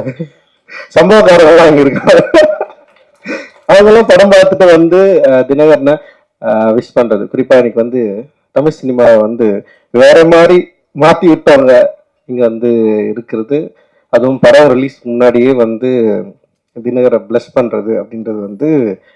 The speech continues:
ரொம்ப சந்தோஷம். நன்றி சார், தேங்க்யூ, தேங்க்யூ. லிங்குசாமி சார், அமீர் சார், வெற்றி அண்ணா, மிஸ்கின் அண்ணா, ஆ,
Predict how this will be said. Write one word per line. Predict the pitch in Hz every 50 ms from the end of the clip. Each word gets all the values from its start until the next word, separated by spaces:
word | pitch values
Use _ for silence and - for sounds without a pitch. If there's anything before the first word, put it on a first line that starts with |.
| _ _ _ _ _ _ _ -
ரொம்ப | - 113 120 147 135
சந்தோஷம். | - 104 101 95 90 - 101 101 101 -
நன்றி | - 107 107 101 107
சார், | - - - 92 95 -
தேங்க்யூ, | - 117 120 120 - 131 117
தேங்க்யூ. | - - 98 95 90 - - 95 90 87 - - _ _ - - - - - - - - - - - - 175 - - - - - - - - - - _ _ - - _ _ _ _ _ - - _ _ _ _ - - _ _ _ _ -
லிங்குசாமி | 101 104 113 113 110 - 110 101 101
சார், | - - 107 110 110
அமீர் | 107 98 101 101 101 101
சார், | 98 - - 110 107 104 104 - _ _ -
வெற்றி | 110 - _ - 104 101
அண்ணா, | 95 104 101 113 120 - _ _ _ _ _ _ _ _ _ _ _ _ _ _ -
மிஸ்கின் | 107 104 98 - _ - 110
அண்ணா, | 107 104 101 101 98 104 135 143 _ _ _ _ _ _ _ - - 95
ஆ, | 98 98 101 98 - 208